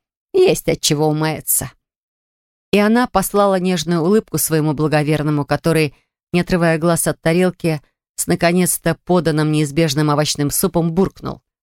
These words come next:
«Я провел день не с ужасными акулами бизнеса, дорогая Сандра, а с ленивыми дураками, так что ты попала пальцем в небо. Но в остальном ты права, иметь дом, где можно передохнуть после всех этих расчетов,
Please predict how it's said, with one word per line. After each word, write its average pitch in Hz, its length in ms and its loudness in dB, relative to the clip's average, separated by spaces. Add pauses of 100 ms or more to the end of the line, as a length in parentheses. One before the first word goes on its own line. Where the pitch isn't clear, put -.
(480)
«Я 156 280 2
провел 151 560 0
день 156 260 0
не 151 100 0
с - 120 -4
ужасными 151 560 0
акулами 143 500 0
бизнеса, 139 520 -4
дорогая 143 420 -2
Сандра, 131 500 -4 (480)
а 151 160 2
с - 80 -6
ленивыми 156 560 2
дураками, 139 800 -2 (320)
так 147 180 0
что 156 200 -2
ты - 160 0
попала 151 420 0
пальцем 147 500 -2
в 147 40 -2
небо. 135 380 -6 (760)
Но 202 240 4
в 220 40 0
остальном 147 600 0
ты 139 100 -4
права, 147 560 0 (180)
иметь 147 420 -2
дом, 165 260 2
где 156 180 0
можно 151 400 0
передохнуть 156 680 -2
после 143 260 -2
всех 143 320 -2
этих - 240 -6
расчетов, 139 540 -2